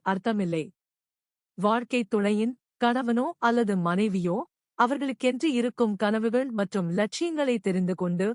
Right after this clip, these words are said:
அதை வளர்ப்பதற்கு முயற்சி எடுக்கலாம்.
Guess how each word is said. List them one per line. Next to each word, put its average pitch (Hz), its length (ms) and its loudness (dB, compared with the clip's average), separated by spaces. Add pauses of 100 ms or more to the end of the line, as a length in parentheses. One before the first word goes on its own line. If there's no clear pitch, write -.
(140)
அதை 240 320 2
வளர்ப்பதற்கு 214 800 -2
முயற்சி 226 520 -2
எடுக்கலாம். 170 560 -2